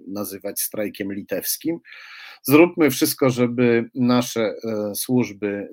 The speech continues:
celne i graniczne też taki strajk litewski stosowały. Naciskajmy na władzę, ale przede wszystkim blokujmy te ciężarówki w całej Polsce,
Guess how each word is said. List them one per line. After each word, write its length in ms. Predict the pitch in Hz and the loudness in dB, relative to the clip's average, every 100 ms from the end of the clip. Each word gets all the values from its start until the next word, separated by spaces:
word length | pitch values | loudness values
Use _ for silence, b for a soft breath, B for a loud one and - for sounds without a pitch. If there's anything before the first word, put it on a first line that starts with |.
| 110 | -6
celne 400 | 123 120 110 104 | -2 0 -2 -4
i 60 | |
graniczne 520 | 101 107 104 101 110 | -6 -6 -6 -6 -8
też 200 | 98 110 | -6 -8
taki 240 | - 104 104 | -8 -10 -10
strajk 380 | - 110 107 - | -6 -4 -4 -6
litewski 520 | 98 104 104 - 98 | -8 -6 -6 -8 -8
stosowały. 760 | - 98 - 107 98 87 104 | -8 -8 -6 -6 -6 -6 -6
Naciskajmy 760 | 135 127 127 127 - 113 107 104 | -2 -2 -2 -4 -2 -2 -2 -4
na 160 | 101 98 | -8 -6
władzę, 520 | 104 98 95 143 151 - | -6 -6 -2 -2 -2 4
ale 260 | 156 160 | 6 6
przede 260 | 127 143 139 | 2 -2 -2
wszystkim 480 | 156 143 - 131 120 | 0 -2 0 2 4
blokujmy 580 | 127 123 156 143 139 | 2 2 4 4 2
te 140 | 127 117 | -2 -4
ciężarówki 680 | - 123 113 120 120 - 123 | -2 0 0 0 -2 -6 -10
w 60 | |
całej 380 | - 123 117 117 | -2 -2 0 -2
Polsce, 460 | 127 120 - - | -4 -4 -4 -8